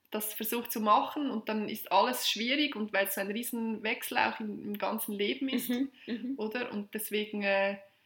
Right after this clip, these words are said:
Speaker 1: <clears throat> man muss das irgendwie langsam angehen und nicht, nicht, äh,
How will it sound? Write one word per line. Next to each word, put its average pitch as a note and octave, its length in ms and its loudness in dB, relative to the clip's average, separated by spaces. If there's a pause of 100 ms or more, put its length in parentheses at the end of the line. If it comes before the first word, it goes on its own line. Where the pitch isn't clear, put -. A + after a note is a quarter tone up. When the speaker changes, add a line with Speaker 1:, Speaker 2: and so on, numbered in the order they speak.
Speaker 1:
<clears throat> G#3+ 320 0
man G#3 100 -2
muss G#3+ 200 0
das G#3+ 160 -6
irgendwie G#3+ 640 -2 (180)
langsam G3+ 440 2
angehen F#3 480 -2
und F#3 120 -6
nicht, - 280 -10
nicht, G3+ 300 -6
äh, F#3 320 0